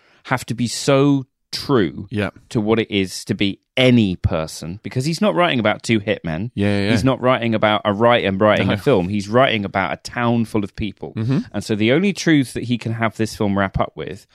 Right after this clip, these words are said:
Speaker 1: are ones that will apply to you no matter what. And it's not a film based around plot. It's not a film based around effects. It's not a film based around what happens. It's an entirely character-focused film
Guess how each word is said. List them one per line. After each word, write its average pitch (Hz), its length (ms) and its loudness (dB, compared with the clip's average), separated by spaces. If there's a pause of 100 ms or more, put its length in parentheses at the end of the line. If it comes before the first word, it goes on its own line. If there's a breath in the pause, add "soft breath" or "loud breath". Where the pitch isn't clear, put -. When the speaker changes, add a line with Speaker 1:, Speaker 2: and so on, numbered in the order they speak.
(320 soft breath)
Speaker 1:
are 98 80 4
ones 98 340 0
that 92 140 -2
will 113 200 2
apply 117 400 0
to - 160 -8
you 92 200 -6
no 90 180 -6
matter 92 360 -8
what. 90 360 -2 (800 soft breath)
And 110 480 4
it's - 260 -2
not 139 380 4
a 120 60 2
film 101 440 2
based 98 360 0
around 87 360 -2
plot. 87 360 0
It's - 220 -8
not 107 240 2
a - 80 -4
film 95 300 0
based 90 320 -2
around 82 300 -2
effects. - 540 -6
It's - 160 -16
not 104 180 2
a 87 100 -10
film 92 260 0
based 85 340 -4
around 82 440 -2 (460 soft breath)
what 101 320 0
happens. - 680 -6 (500 soft breath)
It's - 240 -2
an 101 200 0
entirely 127 920 4
character-focused - 1300 -2
film 82 400 -2